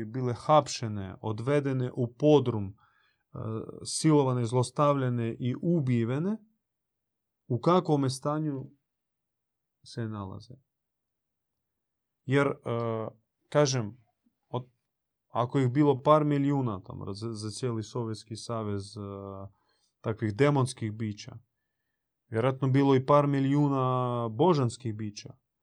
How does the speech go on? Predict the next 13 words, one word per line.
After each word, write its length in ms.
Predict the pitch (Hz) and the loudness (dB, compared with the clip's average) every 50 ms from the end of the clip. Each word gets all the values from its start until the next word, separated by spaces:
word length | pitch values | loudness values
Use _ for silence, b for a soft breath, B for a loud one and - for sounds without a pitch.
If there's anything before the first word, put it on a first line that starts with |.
| _ _ _ _ _ _ | _ _ _ _ _ _
ali 220 | - 104 107 107 | -10 -8 -6 -6
stradalo 600 | - - - 123 135 143 147 139 139 139 139 139 | -8 -4 -2 0 2 2 4 2 2 0 0 0
ih 160 | 131 135 - | -2 -2 -4
je 140 | - - - | -4 -4 -2
puno 320 | - 180 190 180 165 143 | 0 2 4 4 4 2
više. 400 | 123 139 165 151 127 - - - - - _ _ _ _ _ _ _ _ _ _ _ _ _ _ _ _ _ _ _ _ _ _ _ _ _ _ | 2 2 2 0 0 -2 -6 -12 -16 -18 _ _ _ _ _ _ _ _ _ _ _ _ _ _ _ _ _ _ _ _ _ _ _ _ _ _
Puno 680 | - 117 117 120 123 127 127 123 123 123 120 120 120 120 | -8 -6 -4 -2 -2 -2 -2 0 -2 -2 -2 -2 -2 -2
više, 360 | 123 147 156 147 - - 143 | 0 0 0 0 0 0 0
e, 260 | 135 127 123 127 - - - - 113 110 107 107 110 | 0 2 0 0 -2 -6 -10 -10 -10 -8 -8 -10 -8
ostale 580 | - - 143 151 139 135 - 135 131 127 127 127 131 - _ | -2 2 2 2 2 0 -2 0 0 0 0 -2 -6 -10 _
negdje 800 | - 139 131 143 151 151 131 127 - 139 131 131 123 123 - - _ | -8 -4 -2 0 0 0 0 -2 -2 0 0 0 0 -2 -4 -8 _
između, 580 | - 156 151 143 135 135 131 123 110 101 107 101 | -2 -2 0 0 0 0 0 0 -2 -2 -6 -8
kao 440 | - - 131 131 131 131 120 b | -4 0 2 4 6 6 4 b